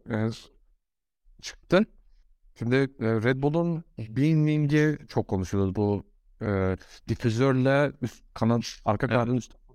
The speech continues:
Speaker 1: ortasında kalan kanatçıklarla
Speaker 2: Evet.
Speaker 1: o, o kanatlar. E, bu yine Nüvi'nin harikalarından biri bu arada.
Speaker 2: Evet.
Speaker 1: D R, özellikle D R S'nin açık olduğu zamanlarda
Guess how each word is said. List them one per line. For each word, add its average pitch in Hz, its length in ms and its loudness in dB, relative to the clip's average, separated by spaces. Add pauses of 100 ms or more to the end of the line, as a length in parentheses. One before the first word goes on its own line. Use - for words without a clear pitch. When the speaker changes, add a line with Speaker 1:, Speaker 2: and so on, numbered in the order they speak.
(120)
Speaker 1:
ortasında 113 480 -2
kalan 90 440 0
kanatçıklarla 87 960 -2
Speaker 2:
Evet. 85 160 -6 (400)
Speaker 1:
o, 117 180 2
o 110 40 0
kanatlar. 101 480 -2 (1080)
E, 104 280 2 (260)
bu 165 240 0
yine 165 420 2 (100)
Nüvi'nin 135 640 2 (760)
harikalarından 113 960 2
biri 85 300 0
bu 85 140 0
arada. 90 300 -2 (960)
Speaker 2:
Evet. - 160 -6 (680)
Speaker 1:
D 110 260 2
R, 135 100 0
özellikle 139 320 0
D 127 120 2
R 135 60 2
S'nin 160 200 0
açık - 260 -2
olduğu 143 200 0
zamanlarda 104 680 0